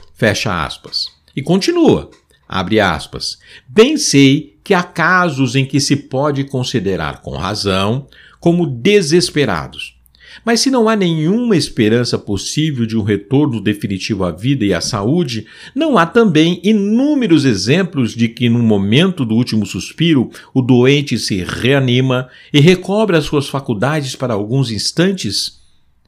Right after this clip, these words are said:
Pois bem, essa hora de graça que lhe é concedida pode ser para ele da maior importância, pois ignorais as reflexões que seu espírito pode ter feito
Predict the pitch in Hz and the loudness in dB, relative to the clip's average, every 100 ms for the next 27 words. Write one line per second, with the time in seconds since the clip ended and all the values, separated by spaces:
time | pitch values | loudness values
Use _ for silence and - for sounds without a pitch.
0 | _ _ - 311 208 208 190 185 _ _ | _ _ -4 -2 2 2 0 -4 _ _
1 | - 156 175 - 147 123 110 131 139 131 | -4 0 2 2 0 -2 0 0 0 0
2 | 113 110 92 98 101 127 - - 82 - | -2 -6 -6 -4 -2 -2 -2 -2 -6 -12
3 | _ - 143 160 165 165 139 123 95 85 | _ -2 2 2 0 -4 0 0 0 0
4 | 135 143 117 95 - - _ 208 208 175 | 0 2 2 2 -2 -20 _ 2 2 2
5 | - 123 101 151 156 131 139 175 151 135 | 2 2 0 0 0 2 4 4 4 2
6 | 156 175 170 147 135 170 170 147 127 113 | 0 0 -2 -2 2 4 4 2 0 -2
7 | 101 - 87 78 - 73 _ _ 135 127 | -2 -2 -2 -4 -10 -14 _ _ 4 6
8 | 135 151 - - 147 135 180 170 147 147 | 6 4 -2 -6 -2 0 2 2 2 2
9 | 165 147 151 131 135 135 127 - - 131 | 0 0 0 2 0 2 0 -2 -4 0
10 | 143 - 135 - 131 - - 185 190 156 | -2 -2 -2 0 -2 -2 -4 -2 -2 -4
11 | 143 113 113 110 101 95 - 131 139 139 | -2 0 0 0 -2 -2 2 2 2 -4